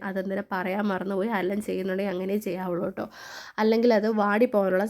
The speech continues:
സാധ്യതയുണ്ട്, അതുകൊണ്ടാണ് അങ്ങനെ പറയുന്നത്. അത് മൂന്നാല് മിനിറ്റ് വെച്ചതിന് ശേഷം ഒന്ന് മിക്സ് ചെയ്ത് എടുത്ത് അപ്പോഴത്തേക്ക് നമ്മുടെ തോരൻ വെന്തിട്ടുണ്ടാവും. ഇനി നമുക്ക് ലാസ്റ്റ് സ്റ്റെപ്പ് എന്ന് പറയുന്നത് ഇത് പച്ച വെളിച്ചെണ്ണ ഒഴിച്ചെടുക്കുക എന്നുള്ളതാണ് കേട്ടോ. അത് നമുക്ക്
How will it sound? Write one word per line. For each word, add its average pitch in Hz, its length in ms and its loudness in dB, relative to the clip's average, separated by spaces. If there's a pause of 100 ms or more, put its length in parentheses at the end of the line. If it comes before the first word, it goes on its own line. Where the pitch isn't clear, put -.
സാധ്യതയുണ്ട്, 202 560 2
അതുകൊണ്ടാണ് 196 460 -2
അങ്ങനെ 180 260 -4
പറയുന്നത്. 170 340 -2 (540)
അത് 262 120 4 (140)
മൂന്നാല് 254 340 4
മിനിറ്റ് 233 240 2
വെച്ചതിന് 220 400 -2
ശേഷം 202 280 -4 (100)
ഒന്ന് 214 140 0 (100)
മിക്സ് 233 220 -2 (120)
ചെയ്ത് 190 220 0 (420)
എടുത്ത് 208 240 -2 (260)
അപ്പോഴത്തേക്ക് 208 520 -2
നമ്മുടെ 202 260 2 (320)
തോരൻ 220 400 4
വെന്തിട്ടുണ്ടാവും. 196 800 -2
ഇനി 226 160 0
നമുക്ക് 240 280 -2
ലാസ്റ്റ് 226 500 0
സ്റ്റെപ്പ് 214 340 -4
എന്ന് 220 180 2
പറയുന്നത് 190 400 -2 (380)
ഇത് 240 80 -4 (100)
പച്ച 214 180 0 (120)
വെളിച്ചെണ്ണ 233 380 0
ഒഴിച്ചെടുക്കുക 202 540 0
എന്നുള്ളതാണ് 175 420 0
കേട്ടോ. 180 180 -2 (560)
അത് 190 120 -2 (140)
നമുക്ക് 196 320 -2